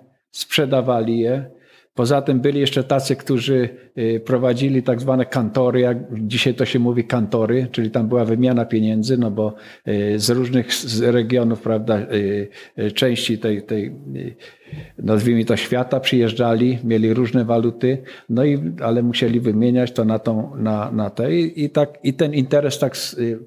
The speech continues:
po prostu kwitł. No i co się okazuje? W związku, że to było na, na, y,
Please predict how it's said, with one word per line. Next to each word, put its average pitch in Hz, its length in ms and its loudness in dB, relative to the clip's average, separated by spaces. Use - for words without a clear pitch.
po 120 100 -6
prostu 131 340 -8
kwitł. - 420 -6
No 131 240 0
i 165 280 2
co 143 180 0
się 131 180 2
okazuje? 117 580 -2
W 110 40 -8
związku, 135 360 0
że 120 120 2
to 120 120 0
było 127 240 2
na, 120 280 2
na, 120 480 0
y, 101 680 -6